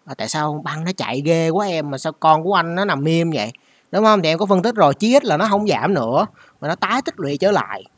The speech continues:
Đúng không? Thì chúng ta gia tăng hợp lý, chúng ta bình quân hợp lý, thì chúng ta sẽ gặt hái lợi nhuận. À, thì xin chúc mừng các anh chị ha. Phiên ngày hôm nay là ngày vui của các anh chị này.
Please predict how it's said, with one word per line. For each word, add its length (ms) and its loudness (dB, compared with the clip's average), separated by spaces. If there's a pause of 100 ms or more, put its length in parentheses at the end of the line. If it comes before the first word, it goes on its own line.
(120)
Đúng 120 -2
không? 240 4
Thì 80 -2 (240)
chúng 160 -6 (120)
ta 100 2
gia 240 4
tăng 200 2
hợp 180 2
lý, 320 2 (340)
chúng 120 -6
ta 80 -2
bình 200 4
quân 200 6
hợp 160 4
lý, 320 0 (720)
thì 140 -6
chúng 140 -2
ta 120 2
sẽ 120 -2
gặt 200 2
hái 180 2
lợi 160 2
nhuận. 200 -4 (680)
À, 140 -2
thì 140 -6
xin 180 0
chúc 260 -2
mừng 220 -2
các 100 -6
anh 140 -2
chị 200 -4
ha. 200 -2 (100)
Phiên 200 4
ngày 140 0
hôm 100 -4
nay 160 -2
là 120 -2
ngày 240 -2
vui 240 4
của 100 -2
các 100 0
anh 140 0
chị 140 -8
này. 200 -4